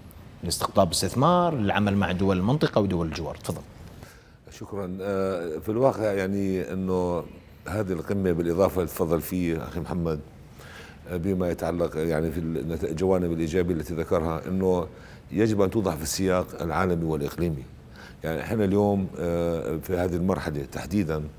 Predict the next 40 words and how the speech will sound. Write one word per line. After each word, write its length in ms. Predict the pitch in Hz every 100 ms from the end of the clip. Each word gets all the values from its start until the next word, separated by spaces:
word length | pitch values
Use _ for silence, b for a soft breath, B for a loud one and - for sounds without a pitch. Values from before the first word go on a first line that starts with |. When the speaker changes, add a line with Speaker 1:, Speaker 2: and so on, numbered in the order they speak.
| B B B B -
Speaker 2:
آه، 840 | 85 85 85 85 82 82 - 78
آه، 20 |
وبعد 420 | 80 82 90 87
عشر 240 | 85 90 90
سنوات 560 | - 87 90 90 - 80
ما 220 | 85 78
سمي 280 | 73 92 85
بالربيع 380 | 78 80 87 87
العربي، 500 | 69 90 80 80 82 B B B B - -
آه، 200 | 87 87
صار 240 | 82 117 98
في 240 | - 107
عنا، 560 | 95 98 92 90 87 85
آه، 360 | - 80 80 80 -
توترات 640 | 98 92 - 95 101 92
كثيرة 400 | - 85 101 90
في 100 | 80
الإقليم. 520 | 85 80 - 92 82 69 - B B -
يعني 180 | 87
حتى 220 | 78 95 107
العلاقات 500 | 90 87 - 107 -
الثنائية 480 | - 92 90 98
كانت 260 | 85 92 82
خاضعة 360 | - 101 80 80
لكثير 580 | 82 82 92 85 120
من 160 | 95 87
ال-، 320 | 82 73 65
من 100 | 87
المصالح 580 | 87 85 78 95 90 85
والشد 960 | 85 85 76 - - - 82 - 92 92
الإقليمي، 580 | 90 87 92 92 92
ج-، 120 | 92 64
سواء 300 | 120 113 95
على 60 |
المستوى 360 | 104 107 104 101
الإقليمي 360 | 98 135 151
أو 60 | 139
على 80 | 120
المستوى 500 | 120 - 110 98 76
العالمي. 420 | 82 80 76 69